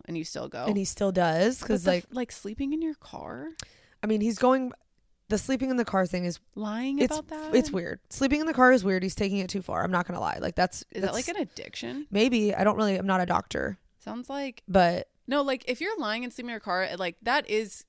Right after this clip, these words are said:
Speaker 1: that's, like, going pretty far.
Speaker 2: It is going pretty far.
Speaker 1: Like, maybe you need ther-, you definitely need
Speaker 2: I mean,
Speaker 1: therapy.
Speaker 2: he for sure needs therapy. He's sleeping in his car to go to a strip club.
Speaker 1: Right. Like, what are
Speaker 2: Um,
Speaker 1: you suppressing or getting away from?
Speaker 2: Yeah, I don't know. I feel like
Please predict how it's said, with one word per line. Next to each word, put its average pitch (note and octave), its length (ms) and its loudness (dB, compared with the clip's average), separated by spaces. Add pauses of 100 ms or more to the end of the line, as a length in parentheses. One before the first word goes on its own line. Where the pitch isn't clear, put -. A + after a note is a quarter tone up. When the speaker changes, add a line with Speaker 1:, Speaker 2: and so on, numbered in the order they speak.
(100)
Speaker 1:
that's, A#3+ 320 -2
like, A#3+ 240 -2
going D3+ 300 -6
pretty - 240 -12
far. - 340 -8 (260)
Speaker 2:
It G3 100 -2
is G3+ 140 0
going F3+ 240 -8
pretty - 220 -10
far. - 360 -12 (120)
Speaker 1:
Like, A#3 540 -4 (1160)
maybe A#3 380 -6
you G#3 40 -8
need F3 140 -8
ther-, D3 220 -10
you G#3+ 120 -8
definitely G3+ 300 -2
need D3+ 160 -8
Speaker 2:
I - 160 -2
mean, G3+ 140 2
Speaker 1:
therapy. G3 60 0
Speaker 2:
he G#3 60 2
for G3+ 140 -4
sure G3 220 0
needs F3 200 -6
therapy. F#3 360 -4
He's F3+ 160 0
sleeping F#3 320 -2
in F3+ 60 -4
his F3 120 -6
car F3+ 220 -4
to - 80 -10
go - 140 -8
to - 80 -4
a - 60 -8
strip - 220 -8
club. - 320 -8 (300)
Speaker 1:
Right. F#3+ 360 -10
Like, G#3 200 -2
what B3 160 0
are - 20 0
Speaker 2:
Um, D#4 60 2
Speaker 1:
you D#4 80 2
suppressing - 640 -6
or G2 180 -10
getting F#3 300 -6
away D#3+ 220 -6
from? - 340 -14 (240)
Speaker 2:
Yeah, F3 200 0
I F3+ 60 0
don't F3+ 180 2
know. F3+ 380 -6 (720)
I F3+ 160 -2
feel F#3+ 240 2
like F#3 240 4